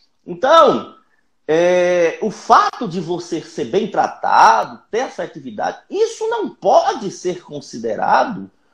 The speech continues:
uma causa de a pessoa resolver sair tratando todo mundo como objeto. Tanto que, num livro que é a, a Bíblia, não do narcisismo,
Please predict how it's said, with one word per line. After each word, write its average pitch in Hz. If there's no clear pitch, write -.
uma 247
causa 294
de 147
a 214
pessoa 202
resolver 202
sair 226
tratando 208
todo 196
mundo 180
como 277
objeto. 123
Tanto 285
que, 220
num 185
livro 151
que 147
é 135
a, 120
a 143
Bíblia, 151
não 151
do 175
narcisismo, 120